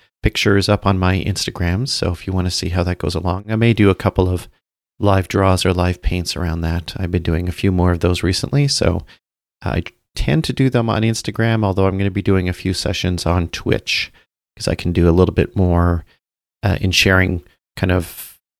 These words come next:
what I'm working on and some stories and, um, some images and things like that. So I'm, I may do a couple of Twitch sessions coming up in the next week or so.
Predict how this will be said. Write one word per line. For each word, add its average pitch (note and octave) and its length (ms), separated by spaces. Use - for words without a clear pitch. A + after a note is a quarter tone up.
what G#2 200
I'm F#2+ 100
working F#2+ 320
on F2+ 300
and E2 160
some - 140
stories F2+ 580
and, E2+ 440
um, F2 600
some F#2+ 240
images F2+ 440
and F#2 120
things F2 200
like - 140
that. - 220
So - 280
I'm, - 200
I A2 80
may G2 300
do G2+ 140
a F#2+ 40
couple - 280
of - 60
Twitch - 220
sessions - 460
coming - 300
up - 120
in - 60
the B2 100
next - 220
week A#2+ 220
or A2 40
so. - 280